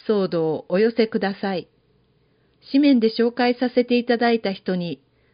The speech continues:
なんとかなるなる幸せの鈴をプレゼント。応募時に連絡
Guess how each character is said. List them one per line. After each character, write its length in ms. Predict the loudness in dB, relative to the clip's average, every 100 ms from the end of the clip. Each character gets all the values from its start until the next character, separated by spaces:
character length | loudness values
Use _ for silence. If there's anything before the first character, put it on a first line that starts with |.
| _
な 180 | 0 0
ん 80 | 0
と 120 | -2
か 160 | -4 -4
な 180 | -2
る 120 | -2 -2
な 180 | -2
る 220 | -4 -4 -10 _ -2
幸 200 | 0 2 0
せ 160 | 0 0
の 140 | 0
鈴 360 | -2 -4 0 0
を 120 | 0
プ 140 | -2
レ 140 | -2 -2
ゼ 160 | -4
ン 80 | -6
ト。 280 | -8 -10 -10 _ _ _ _ _ _ _ _ _ _ _ _ _ _ -4
応 180 | 0 2
募 140 | 2
時 160 | 0 -4
に 320 | -6 -8 -8
連 200 | -4 0
絡 180 | -2